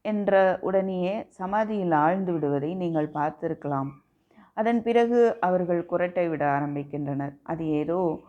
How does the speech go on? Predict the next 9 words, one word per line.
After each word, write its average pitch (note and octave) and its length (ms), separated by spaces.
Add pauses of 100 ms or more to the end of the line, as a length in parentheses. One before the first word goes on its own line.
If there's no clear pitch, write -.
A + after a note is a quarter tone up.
(280)
ஒரு F#3 160
விதத்தில் F#3 580
பலவீனமான F3 840
உணர்வு E3 380
நிலை D3+ 440
என்றுதான் E3 460 (100)
கூறுவேன். C#3+ 400 (3250)
போதை A3+ 300
மருந்திற்கு F#3+ 720